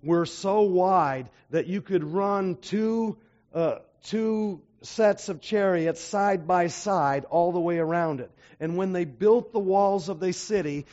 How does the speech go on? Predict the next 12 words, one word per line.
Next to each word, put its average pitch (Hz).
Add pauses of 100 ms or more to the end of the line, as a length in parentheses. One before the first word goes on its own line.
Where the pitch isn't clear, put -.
(160)
they 170
bought 175
it, -
they 165
brought 185
it 165
right 196
up 208
to 196
the 160
edge 185 (100)
of 180